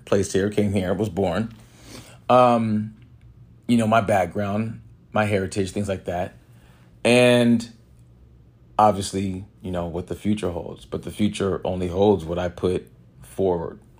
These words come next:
right? Like, what I put in action, or in motion, rather. So finding yourself can be a very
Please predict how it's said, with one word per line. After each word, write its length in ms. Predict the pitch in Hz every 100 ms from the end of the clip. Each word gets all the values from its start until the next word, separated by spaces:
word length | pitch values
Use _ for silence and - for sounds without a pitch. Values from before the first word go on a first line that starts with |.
| -
right? 360 | 82 104 -
Like, 180 | - 85
what 100 | 82
I 80 | 92
put 220 | - 101
in 160 | 90 85
action, 560 | 85 92 - - - - -
or 160 | 95 -
in 120 | 92
motion, 360 | 95 92 80 82
rather. 360 | 80 76 - - - - - - - - - -
So 520 | - 147 135 123 - - - - _ _ - - - - _ - - - _ - -
finding 440 | - - 156 170 160
yourself 640 | 143 - 101 95 98 -
can 280 | - 127 120
be 180 | 117 104
a 120 | 104
very 920 | 85 87 117 120 113 110 107 101